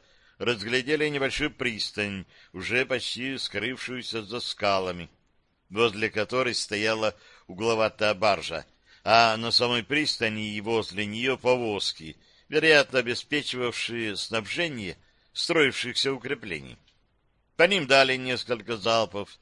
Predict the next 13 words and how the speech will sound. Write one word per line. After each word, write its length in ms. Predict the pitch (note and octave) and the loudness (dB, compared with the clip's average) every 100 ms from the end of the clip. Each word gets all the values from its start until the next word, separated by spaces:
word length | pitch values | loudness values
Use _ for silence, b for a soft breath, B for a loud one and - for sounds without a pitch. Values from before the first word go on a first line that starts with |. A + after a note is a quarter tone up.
| b b b | b b b
из 340 | G#2+ B2 G#2 G2 | -6 -4 -4 -8
трёхдюймовок 920 | C3+ C3 B2 G#2+ A2+ A2+ B2 A#2 A2+ | 0 0 0 -2 -2 0 0 0 -2
вперемешку 720 | - C#3 E3 D#3+ - C#3 B2 | -4 -2 0 0 -2 -8 -8
с 160 | F#2+ A2 | -6 -4
обычными 520 | A#2+ C#3 - G#2 G2 | -4 -4 -6 -8 -8
снарядами 640 | - A2 B2 B2 A2+ G2 - B B | -2 0 2 2 0 -10 -12 B B
и 100 | B2+ | -4
шрапнелью 880 | - A#2+ A2+ G#2 A#2 A#2 G#2+ G#2+ - _ | -2 0 -2 -2 0 0 -2 -8 -10 _
с 160 | - - | -12 -6
трубкой, 600 | A#2+ B2 A2 - G#2 - B B | -4 -4 -6 -2 -2 -4 B B
выставленной 720 | G#2 B2+ - A2+ G#2 G#2 G#2 | -4 -4 -2 -4 -2 -4 -4
на 160 | G#2 G#2 | -6 -6
картечь. 840 | - G#2 G2 - D#2+ - - | -4 -6 -6 -12 -14 -10 -12